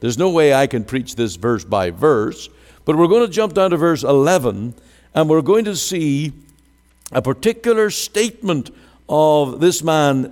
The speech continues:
Naaman when he got down to Israel, and he was, well, he first of all went to the, the king of Israel, and the king of Israel, he went into a rage and said, "Am I God? You sent a leper to me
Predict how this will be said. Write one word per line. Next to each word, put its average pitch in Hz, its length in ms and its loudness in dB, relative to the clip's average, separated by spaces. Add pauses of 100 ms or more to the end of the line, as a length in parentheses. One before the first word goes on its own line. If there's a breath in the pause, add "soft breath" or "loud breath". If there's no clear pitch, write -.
(140)
Naaman 143 480 0 (680 soft breath)
when 151 200 4
he 147 200 4
got 180 320 0
down 196 420 0
to 151 340 -2
Israel, 131 720 0 (560 soft breath)
and 156 220 0
he 143 140 2
was, 127 560 -2 (240)
well, 139 160 2
he 123 100 0
first 190 240 0
of 165 80 -2
all 156 160 2
went 156 220 0
to 131 80 0
the, 107 300 -6 (220 soft breath)
the 107 100 -8
king 240 260 0
of 180 100 0
Israel, 123 480 -2
and 110 100 -4
the 107 60 -6
king 208 260 0
of 151 80 0
Israel, 147 340 -2
he 147 120 0
went 156 160 0
into 127 240 -2
a 117 60 0
rage 180 360 0
and 127 120 -6
said, 139 120 -2
"Am 135 120 -2
I 240 160 0
God? 196 680 2 (360)
You 151 100 -16
sent 220 260 -8
a 202 60 -2
leper 226 500 -2
to 214 100 -2
me 277 480 0